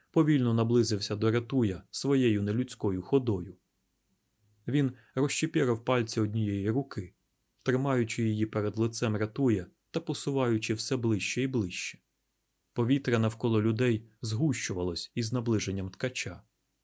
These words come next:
Радгаттер боровся з бажанням витерти обличчя, змахнути з нього невидимий чіпкий шовк.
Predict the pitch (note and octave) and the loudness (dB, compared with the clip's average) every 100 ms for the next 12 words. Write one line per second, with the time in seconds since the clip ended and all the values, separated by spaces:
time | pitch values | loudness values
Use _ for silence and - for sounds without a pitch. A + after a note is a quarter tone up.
0 | _ _ _ _ _ A#2+ A#2 A#2 C#3 C3 | _ _ _ _ _ 0 0 2 2 2
1 | A#2 G2 - A#2+ C#3 D3+ - A2+ G#2 A2+ | -2 -4 -4 -2 2 2 0 -2 -2 0
2 | B2 A#2 A2 G2+ A#2 C#3 C3+ G2+ - G#2 | 0 0 0 -2 -4 -4 -2 -4 -2 -2
3 | G#2+ B2 B2+ - - F2 _ _ _ G#2+ | 0 0 0 -4 -12 -14 _ _ _ -4
4 | B2 C#3+ D#3 C#3 A2 G2+ B2 G#2+ G#2+ B2+ | -2 -2 -2 0 0 0 0 0 0 2
5 | C3 G#2+ G#2 F#2+ - C3 - D3+ - G2+ | 2 2 0 -2 -4 -6 -2 -4 -2 -6
6 | F2 - _ | -6 -16 _